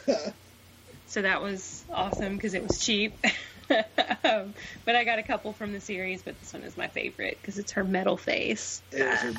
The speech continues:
Speaker 2: metal face. If you send us a picture of that, we will put it up on our Twitter feed. I like
Speaker 1: Yeah.
Speaker 2: this cartoon. Um, it's not, like, one of my favorites, but it is entertaining.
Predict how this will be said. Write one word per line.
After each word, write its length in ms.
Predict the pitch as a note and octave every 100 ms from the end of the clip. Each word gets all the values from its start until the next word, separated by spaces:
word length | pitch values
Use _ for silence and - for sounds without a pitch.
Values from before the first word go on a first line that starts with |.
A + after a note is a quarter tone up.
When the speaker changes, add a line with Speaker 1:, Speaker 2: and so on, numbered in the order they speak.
| -
Speaker 2:
metal 300 | C#3 D#3 D3
face. 380 | F3 E3+ C3 E3+
If 100 | D#3+
you 80 |
send 220 | D#3 G#3 A3+
us 100 | -
a 60 |
picture 260 | C#3 G#3 F3
of 60 |
that, 180 | D3+ D3+
we 80 | D3
will 140 | C3+
put 220 | A2+ F#3 G3
it 80 |
up 120 | E3+ - D#3+
on 100 | D3
our 160 | B2+ A2+
Twitter 360 | - A#3 G3+
feed. 320 | - D#3+ D#3 - - - -
I 140 | E3+
like 180 | - F3
Speaker 1:
Yeah. 60 | -
Speaker 2:
this 60 | G3+
cartoon. 560 | - E3 - E3 D#3+ D#3+ - C#3
Um, 560 | C#3+ C#3 C#3 C#3 D3 -
it's 140 | G#3+ G3
not, 120 | D4+
like, 100 | F4+
one 80 | -
of 60 | B3+
my 80 | -
favorites, 400 | D#3+ F#3+ A#3 -
but 120 | F#3+
it 100 | G#3+
is 260 | E4 C4+ - -
entertaining. 720 | G3 F#3+ - F3+ D3+ A#2 A2